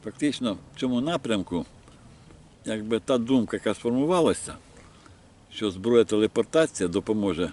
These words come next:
врятувати Україну, вона починає поширюватися за рахунок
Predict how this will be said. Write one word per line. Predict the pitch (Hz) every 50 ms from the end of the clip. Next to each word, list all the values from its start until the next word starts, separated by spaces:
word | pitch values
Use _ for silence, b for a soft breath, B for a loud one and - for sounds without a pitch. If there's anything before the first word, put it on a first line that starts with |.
| - -
врятувати | 90 87 - - 98 90 87 - 90
Україну, | 85 - - 85 82 73 69 60 - - - - B B B B B B B B B -
вона | - 101 123 151 165
починає | - 123 - - - 123 143 135
поширюватися | - 143 - - - 104 90 78 76 69 69 - - - - 78
за | 95 98
рахунок | 92 98 - - 156 139 120 98